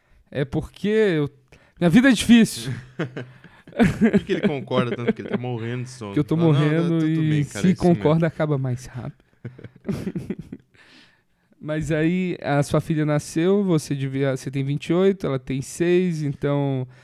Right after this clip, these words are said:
Speaker 1: vinte e oito menos seis, vinte e dois, menos nove meses. Vinte e um
Speaker 2: <laughs>
Speaker 1: anos você descobriu que ia ser pai.
Speaker 2: Não, mais ou menos. É, qua-, quando eu comecei a namorar a minha esposa, é, na época, né,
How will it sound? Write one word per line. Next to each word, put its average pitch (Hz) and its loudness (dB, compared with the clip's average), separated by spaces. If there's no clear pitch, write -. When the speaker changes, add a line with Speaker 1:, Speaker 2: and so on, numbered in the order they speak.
Speaker 1:
vinte 143 -2
e - 0
oito 139 2
menos 147 0
seis, 147 -2
vinte 147 -4
e 170 -6
dois, 196 6
menos 151 0
nove 143 0
meses. 190 2
Vinte 247 6
e 302 10
um 254 8
Speaker 2:
<laughs> - 10
Speaker 1:
anos 262 8
você 247 2
descobriu 214 2
que 226 0
ia 196 8
ser 196 2
pai. 127 -2
Speaker 2:
Não, 110 -2
mais 107 -8
ou 107 -8
menos. 82 -14
É, 82 -14
qua-, 95 -14
quando 95 -14
eu 95 -6
comecei 95 -14
a 92 -14
namorar 92 -14
a 101 -14
minha 95 -14
esposa, 90 -14
é, 78 -20
na 82 -18
época, 80 -16
né, 78 -18